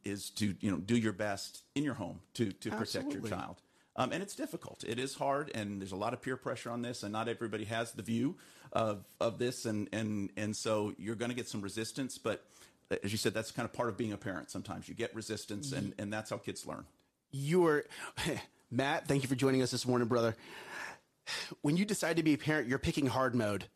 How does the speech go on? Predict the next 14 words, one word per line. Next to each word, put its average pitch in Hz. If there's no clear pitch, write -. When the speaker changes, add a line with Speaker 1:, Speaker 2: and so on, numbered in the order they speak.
Speaker 2:
Just -
making 135
that 117
perfectly 139
clear. 110
Like, 127
being 156
a 165
parent 151
is 120
not 131
easy 123
mode, 92
okay? 113